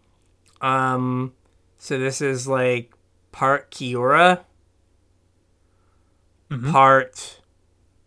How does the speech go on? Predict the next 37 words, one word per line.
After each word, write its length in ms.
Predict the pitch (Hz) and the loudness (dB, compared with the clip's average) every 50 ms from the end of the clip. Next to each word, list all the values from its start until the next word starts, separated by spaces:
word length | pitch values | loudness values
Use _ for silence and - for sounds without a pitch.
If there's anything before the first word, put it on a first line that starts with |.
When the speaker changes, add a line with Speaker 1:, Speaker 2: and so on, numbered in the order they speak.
| _ _ _ _ | _ _ _ _
Speaker 1:
I 120 | - 120 127 | 0 0 0
don't 160 | 127 117 113 | 0 0 -4
know 140 | 110 110 110 | -6 -6 -6
what. 260 | 107 95 90 95 101 | -6 -6 -8 -6 -6
I 40 | 104 | -6
don't 100 | 113 120 | -6 -6
know 80 | 113 | -6
what 160 | 107 117 113 | -8 -10 -10
the 80 | - 117 | -12 -10
kind 160 | 113 113 110 | -8 -8 -8
of 60 | 107 | -8
the 100 | 107 113 | -10 -10
other 240 | 107 101 104 113 107 | -10 -10 -8 -8 -10
thing 300 | 104 - - 98 95 95 | -10 -10 -12 -12 -10 -12
is. 400 | 98 95 95 101 107 - - - _ _ _ _ _ _ _ _ | -12 -12 -12 -12 -12 -14 -18 -20 _ _ _ _ _ _ _ _
The 80 | - - | -14 -10
plus 220 | - 123 113 - | -6 -6 -6 -6
one, 60 | 123 107 | -8 -6
plus 120 | 120 120 | -4 -2
one 80 | 143 135 | -2 -2
Speaker 2:
Great 100 | 117 135 | -2 -4
Henge? 60 | 143 | -4
Speaker 1:
counters. 360 | 151 156 160 117 120 - - - _ _ _ _ _ _ _ _ | -4 -4 -4 -4 -6 -10 -14 -20 _ _ _ _ _ _ _ _
Yeah, 260 | - 285 285 285 269 | 0 2 4 4 4
Great 300 | 214 - 185 185 190 185 | 4 4 4 4 6 6
Henge 240 | 180 175 165 165 165 | 6 4 4 4 2
is 140 | 165 156 147 - | -4 -6 -6 -4
probably 380 | - 170 151 143 135 139 139 | 0 2 2 2 0 -4 -6
pretty 240 | 127 139 127 123 117 | -4 -4 -6 -6 -6
good. 360 | 127 120 113 117 117 120 120 - - _ _ _ _ _ _ _ - _ _ - _ | -6 -6 -4 -4 -4 -6 -8 -12 -20 _ _ _ _ _ _ _ -20 _ _ -14 _
I 60 | - | 0
guess 120 | 185 180 - | 2 2 2
Great 240 | - 170 170 180 175 | 4 6 6 6 8
Henge 300 | 175 170 165 156 147 - | 6 4 4 2 0 -2
does 200 | 151 139 123 117 | -2 -2 -2 -4
both. 440 | 120 120 113 131 170 170 - - _ _ _ _ _ _ _ _ _ _ _ _ _ _ _ _ _ _ _ _ _ _ _ _ _ _ _ _ _ _ _ _ | -2 0 0 0 0 -2 -6 -18 _ _ _ _ _ _ _ _ _ _ _ _ _ _ _ _ _ _ _ _ _ _ _ _ _ _ _ _ _ _ _ _
Speaker 2:
Yeah. 140 | - - - | -10 -10 -10